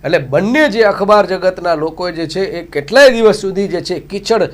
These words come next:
જે છે એ અખબારના માધ્યમથી લોકો સુધી, વાચકો સુધી પહોંચાડ્યું.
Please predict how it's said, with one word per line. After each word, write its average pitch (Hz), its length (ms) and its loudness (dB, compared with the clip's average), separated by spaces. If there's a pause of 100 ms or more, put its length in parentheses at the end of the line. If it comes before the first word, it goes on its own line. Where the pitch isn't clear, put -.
(260)
જે 175 100 -2
છે 190 140 2
એ 180 140 0
અખબારના 175 480 2
માધ્યમથી 165 500 -2
લોકો 165 300 -6
સુધી, 165 220 -6
વાચકો 143 440 -4
સુધી 147 200 -8
પહોંચાડ્યું. 135 480 -8